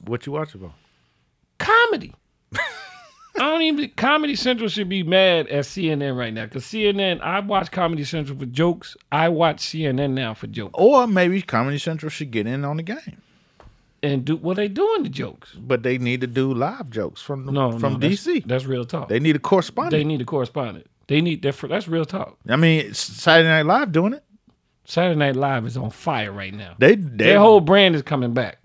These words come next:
Speaker 1: th-, because of
Speaker 2: They
Speaker 1: Trump.
Speaker 2: are, they on fire right now. They was dead for the last, what, month? They didn't have no live shows, and now they
Speaker 1: They had
Speaker 2: back.
Speaker 1: no live shows.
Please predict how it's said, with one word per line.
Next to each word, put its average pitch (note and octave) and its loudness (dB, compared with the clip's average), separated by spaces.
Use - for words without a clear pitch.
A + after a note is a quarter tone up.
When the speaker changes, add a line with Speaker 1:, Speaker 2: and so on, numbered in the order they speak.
Speaker 1:
th-, A2 -8
because C#3+ 8
of C3 0
Speaker 2:
They D#3 8
Speaker 1:
Trump. - 8
Speaker 2:
are, D3 8
they C#3+ 4
on C3 4
fire A2+ -2
right G#2 -8
now. F#2+ -12
They E3 6
was F#3 2
dead A3+ 4
for F#3 -6
the E3+ 0
last, E3+ 0
what, E3+ 0
month? E3+ 2
They D#3 4
didn't F3+ 2
have F3 2
no E3+ 0
live F#3 2
shows, B3 -2
and B2 -2
now D#3+ -2
they C3 -2
Speaker 1:
They F3 8
had F3+ 8
Speaker 2:
back. D3+ 4
Speaker 1:
no D3+ 6
live C3+ 6
shows. F3+ -4